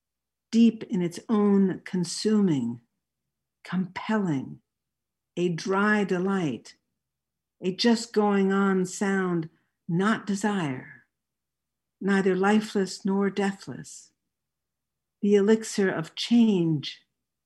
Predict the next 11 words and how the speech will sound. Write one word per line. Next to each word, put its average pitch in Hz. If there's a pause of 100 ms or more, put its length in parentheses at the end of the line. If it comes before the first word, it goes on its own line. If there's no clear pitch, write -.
(280)
without 190
form. 147 (1300)
We 233
hear 240
you 143
in 147
our 147
world, 131 (480)
you 165
not 160
of 143